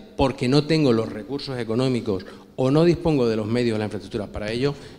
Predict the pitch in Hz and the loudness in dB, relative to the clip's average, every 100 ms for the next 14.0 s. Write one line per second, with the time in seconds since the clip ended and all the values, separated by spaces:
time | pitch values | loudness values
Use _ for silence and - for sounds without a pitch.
0 | - 120 - 127 - 98 92 87 - 104 | -10 -10 -6 -6 -6 -6 -6 -4 -6 -6
1 | 90 90 82 - - - - - 110 117 | -8 -8 -12 -16 -20 -20 -20 -10 -6 -2
2 | 131 135 156 156 135 123 117 104 101 - | 0 2 2 0 -2 -2 -4 -4 -8 -12
3 | - 113 110 - 107 113 110 123 113 113 | -16 -12 -10 -8 -6 -6 -6 -6 -6 -2
4 | 110 107 107 110 117 131 - - - 123 | -2 -2 -2 -6 -6 -10 -14 -20 -10 -4
5 | 117 135 123 120 120 120 123 131 - 117 | -4 0 2 4 4 0 -2 -2 -4 -8
6 | 101 - 92 - - _ - - _ _ | -8 -10 -14 -16 -20 _ -20 -20 _ _
7 | - 117 139 135 131 139 151 - - 117 | -8 2 2 2 0 -2 -4 -8 -8 -4
8 | 117 113 110 107 107 104 98 98 95 117 | -4 -4 -8 -6 -6 -6 -6 -6 -4 -2
9 | 131 143 101 107 101 95 - - 95 92 | -2 -2 -2 -2 -4 -4 -10 -12 -10 -8
10 | 92 87 87 - - - 98 95 107 113 | -8 -10 -10 -12 -12 -14 -12 -8 -4 -4
11 | 95 82 - - - _ - 92 92 90 | -6 -10 -14 -20 -20 _ -16 -14 -10 -10
12 | - 107 95 92 - 85 85 - - 87 | -8 -10 -10 -14 -14 -12 -14 -16 -10 -10
13 | 90 101 87 - 95 - 85 92 107 | -6 -6 -6 -8 -10 -10 -8 -6 -4